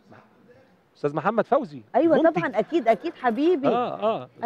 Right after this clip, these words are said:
Speaker 2: أيوة.
Speaker 1: محمد فوزي اصلًا بنسافر كل سنة، انا بسافر معاه كل سنة اصلًا
Speaker 2: بس أنا،
Speaker 1: نحضر مولد
Speaker 2: أنا،
Speaker 1: طنطا.
Speaker 2: أنا سرحت معك بالخليفة.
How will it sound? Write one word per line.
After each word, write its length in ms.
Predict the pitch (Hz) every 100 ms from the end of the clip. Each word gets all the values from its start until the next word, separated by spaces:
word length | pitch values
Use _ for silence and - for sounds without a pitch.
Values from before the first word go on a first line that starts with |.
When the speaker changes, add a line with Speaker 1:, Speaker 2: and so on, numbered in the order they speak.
| 262
Speaker 2:
أيوة. 80 |
Speaker 1:
محمد 280 | 165 196 208
فوزي 300 | - 190 160
اصلًا 400 | 151 175 185 196 - _ -
بنسافر 380 | 123 190 214 190
كل 260 | 185 180
سنة، 100 | 170
انا 80 | 180
بسافر 260 | 175 196 180
معاه 140 | 170
كل 240 | - 170
سنة 280 | 147 170 170
اصلًا 180 | 160 190
Speaker 2:
بس 60 | 165
أنا، 120 | 311
Speaker 1:
نحضر 140 | 285
مولد 140 | 330 311
Speaker 2:
أنا، 80 | 311
Speaker 1:
طنطا. 160 | -
Speaker 2:
أنا 140 | 302 311
سرحت 400 | - 277 302 294
معك 220 | 262 285
بالخليفة. 840 | 240 214 - 220 214 247 254 226